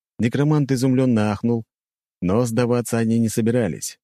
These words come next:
Среди них были достаточно мощные тёмные маги, так что бой обещал быть жёстким. В один момент одно из заклинаний чуть не оторвало мне руку. К счастью, я успел увернуться, ослабив удар,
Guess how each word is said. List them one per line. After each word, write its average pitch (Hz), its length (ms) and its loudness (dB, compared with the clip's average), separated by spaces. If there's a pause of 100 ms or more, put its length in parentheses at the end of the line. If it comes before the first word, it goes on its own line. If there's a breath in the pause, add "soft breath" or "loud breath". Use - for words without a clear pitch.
(140)
Среди 101 360 -2
них 110 240 0
были 101 300 0
достаточно 90 580 -4
мощные 98 500 -2
тёмные 98 380 0
маги, 104 480 -4 (640)
так 113 200 0
что 143 220 0
бой 117 300 2
обещал 107 420 0
быть 98 200 0
жёстким. 80 640 -10 (840)
В 90 60 -2
один 123 260 2
момент 120 520 0
одно 110 280 2
из 104 100 0
заклинаний 101 560 0
чуть - 240 -2
не 104 80 0
оторвало 107 440 0
мне 104 200 2
руку. 117 460 -4 (500)
К - 40 -18
счастью, 160 380 0
я 147 80 2
успел 143 300 0
увернуться, 151 500 0
ослабив 82 420 -6
удар, 113 320 -2